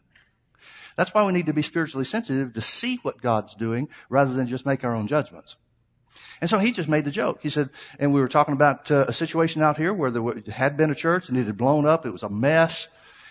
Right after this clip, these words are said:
And so he, because it was such trouble and such a mess, he said, "Mike, I think God wants you to go out there and pastor."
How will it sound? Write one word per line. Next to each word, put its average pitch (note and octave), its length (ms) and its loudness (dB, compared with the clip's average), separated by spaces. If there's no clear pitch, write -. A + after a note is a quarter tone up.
And A#2 140 -4
so C#3 140 0
he, D3+ 180 4
because C3+ 420 0
it C3+ 80 -2
was A#2 140 -2
such F3 300 0
trouble E3+ 340 2
and B2+ 140 2
such D#3+ 180 0
a C#3+ 60 -2
mess, D3 300 2
he C#3+ 100 0
said, C#3 240 0
"Mike, C#3+ 240 0
I C3+ 80 2
think C3+ 180 -6
God C3 220 2
wants B2+ 180 -2
you C3+ 60 -6
to C3 80 -4
go B2+ 100 -2
out B2 140 -4
there B2+ 80 -4
and A#2+ 100 -4
pastor." - 320 -6